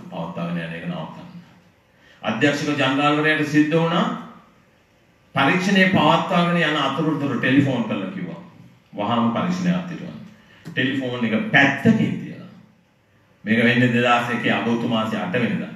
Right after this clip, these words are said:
ටෙලිෆෝන් එක පැත්තකින් තියලා තමන්ගේ ධූරේ කාර්යකර්තව ඉස්ස කරලා ඒ තීන්දුවමයි දුන්නේ.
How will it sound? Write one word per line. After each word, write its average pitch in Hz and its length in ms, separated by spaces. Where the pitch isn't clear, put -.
ටෙලිෆෝන් 135 460
එක 127 260
පැත්තකින් 151 560
තියලා 107 300
තමන්ගේ 123 580
ධූරේ 123 340
කාර්යකර්තව 113 720
ඉස්ස 104 220
කරලා 92 360
ඒ 113 160
තීන්දුවමයි 117 680
දුන්නේ. - 440